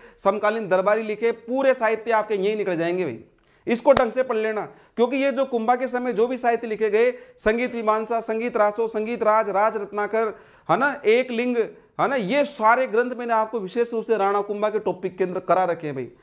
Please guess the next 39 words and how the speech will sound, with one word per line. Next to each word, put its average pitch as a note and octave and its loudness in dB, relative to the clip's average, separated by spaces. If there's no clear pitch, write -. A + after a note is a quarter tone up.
है F3 2
ना, A#3+ 0
ध्यान G#3 2
रखना A3 -4
भाई। C3+ -8
और C#4+ 6
एक C#4 4
आपके A#3+ 2
यहाँ A3+ -4
पर A#3+ 0
आ A3+ 6
जाता A3 -2
है B3 -2
राणा A3+ 2
सांगा A3 0
भाई, C#3+ -8
वो G#3 2
बाबरवाड़ा A3 4
मैटर A3+ -8
यहाँ A3+ -6
निकलता G#3 -4
है, A#3+ -4
और F#3 0
एक B3 2
आपके A3 2
आ G#3 2
जाता G3+ -4
है A#3+ -8
प्रताप G3+ 0
भाई। D3 -8
ये F#3+ 2
तीनों D4 0
से D#4 -4
रिलेटेड B3+ -2
जो A3+ -2
भी C4+ -4
साहित्य A#3+ 0
है G#3 -2
ना, G#3 -4